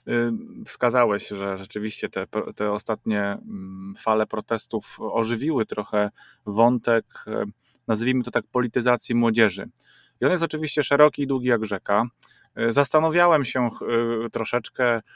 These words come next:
mm, nad tym, nawet nie wnikając bardzo szczegółowo, w ogóle po co taki doradca, mm, e, byłby, e, umocowany. No bo,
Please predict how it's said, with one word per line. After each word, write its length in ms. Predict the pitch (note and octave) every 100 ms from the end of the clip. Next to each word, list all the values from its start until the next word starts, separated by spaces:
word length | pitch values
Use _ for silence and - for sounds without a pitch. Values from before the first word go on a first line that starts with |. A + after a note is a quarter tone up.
| _ -
mm, 260 | A#2 A2+
nad 260 | B2 B2+ -
tym, 480 | C3+ B2 A#2+ A2+ A2
nawet 280 | D#3+ E3+ D#3+
nie 100 | E3+
wnikając 460 | E3 C#3+ A3 F3 A#2
bardzo 280 | A2 G#2+
szczegółowo, 840 | G#2+ - G#2 G#2+ G#2+ G2+ A2 A#2 B2+ _ _ C3+
w 40 |
ogóle 260 | F#3+ E3+ B2+
po 120 | C3
co 120 | -
taki 260 | B2 - A#2
doradca, 720 | A#2+ B2+ G#2+ - A#2 G#2+ G#2 -
mm, 440 | A2 G#2+ G#2 G#2+
e, 240 | G#2+ G#2 G#2
byłby, 640 | G#2 A#2+ G#2+ A2+ A2 G#2+ G#2 _ A2
e, 280 | G#2 G#2+
umocowany. 880 | - A#2+ A#2+ - A#2+ A2+ G2 G2 A2+ - - - - -
No 100 | D3
bo, 380 | D3 D#3+ D#3